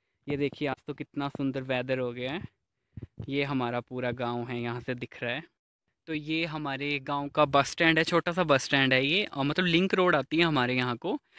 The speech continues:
तो वहाँ से ये होगा एक कर किलोमीटर। और बस स्टैंड से यहाँ का व्यू आप देख लीजिए, ये शुभम दिखा रहा है।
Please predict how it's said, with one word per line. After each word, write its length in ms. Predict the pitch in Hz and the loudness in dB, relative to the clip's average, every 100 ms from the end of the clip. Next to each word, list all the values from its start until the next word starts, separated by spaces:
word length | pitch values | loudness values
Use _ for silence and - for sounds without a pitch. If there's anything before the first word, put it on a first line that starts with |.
| - - _ | -20 -20 _
तो 120 | 151 147 147 143 135 | 4 6 8 6 6
वहाँ 240 | 139 147 | 4 2
से 160 | 151 180 | 2 2
ये 160 | 180 | 4
होगा 280 | 175 131 143 - | 4 4 4 4
एक 180 | 139 - | 2 2
कर 120 | 143 | -2
किलोमीटर। 640 | - 139 131 127 - 202 | 0 2 4 4 2 -2
और 180 | 202 147 | 0 0
बस 220 | 131 139 | 4 2
स्टैंड 300 | - 160 151 | 2 2 2
से 440 | 151 - 160 160 147 131 | 2 4 6 6 4 -2
यहाँ 240 | 131 135 | -4 0
का 120 | 151 | 0
व्यू 260 | 135 139 135 | 2 2 4
आप 140 | 131 | 4
देख 300 | 127 127 - | 4 -2 -2
लीजिए, 300 | 127 123 127 | -4 -2 -2
ये 180 | 127 127 | -2 -2
शुभम 360 | - 127 123 123 | -2 -4 -2 -2
दिखा 300 | 127 127 117 | -2 -4 -4
रहा 140 | 123 | -6
है। 100 | 135 | -10